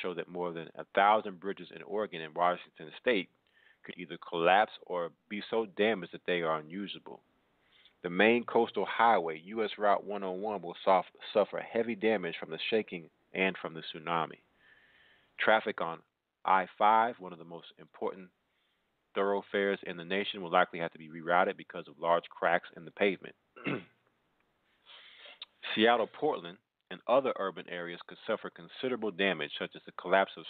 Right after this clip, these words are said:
structures built before codes were ad-, updated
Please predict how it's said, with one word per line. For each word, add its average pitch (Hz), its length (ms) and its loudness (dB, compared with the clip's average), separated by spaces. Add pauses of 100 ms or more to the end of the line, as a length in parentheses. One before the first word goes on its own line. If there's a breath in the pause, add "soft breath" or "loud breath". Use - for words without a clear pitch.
structures 110 460 -2 (120)
built 98 200 -4
before 85 300 -8
codes 101 420 0
were 82 160 -4
ad-, 78 160 -12 (160)
updated 85 460 0